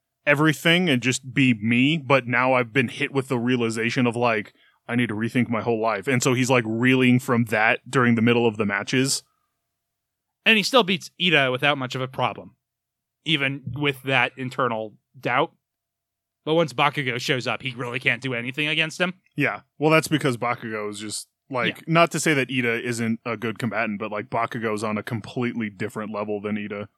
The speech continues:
Speaker 2: Yeah. He's top tier as far as, like, fighting goes.
Speaker 1: Yep.
Speaker 2: We also get the introduction of Stain in this chapter, and I really like how it's, like, sewn into the story.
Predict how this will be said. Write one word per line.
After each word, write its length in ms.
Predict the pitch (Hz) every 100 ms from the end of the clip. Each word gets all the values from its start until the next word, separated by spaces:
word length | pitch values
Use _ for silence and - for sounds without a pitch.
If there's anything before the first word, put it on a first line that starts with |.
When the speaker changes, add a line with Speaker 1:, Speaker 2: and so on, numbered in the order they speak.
| -
Speaker 2:
Yeah. 220 | 156 113 - _ _
He's 220 | 151 127
top 220 | 170 143
tier 280 | - 131 95
as 160 | 107 127
far 280 | - 135 120
as, 100 | 113
like, 160 | 117
fighting 400 | - 151 131 107
goes. 340 | 101 92 95 -
Speaker 1:
Yep. 180 | 139 117 113 _ _ _ _ _ _ _ _ _ _ _ _ - -
Speaker 2:
We 120 | 233
also 280 | 247 277 247
get 240 | 196 208 - _ -
the 120 | 170
introduction 520 | 180 180 185 - 180
of 100 | 156
Stain 360 | 131 - 143 175
in 100 | 202
this 140 | 196 -
chapter, 440 | 208 202 - 240
and 100 | 165
I 40 |
really 300 | 135 127 175
like 220 | 175 165 -
how 280 | 147 156
it's, 260 | 156 123 - _ _ _ _ -
like, 200 | 143 -
sewn 340 | - 156 156
into 220 | 147 147
the 100 | 135
story. 540 | - 139 131 160 202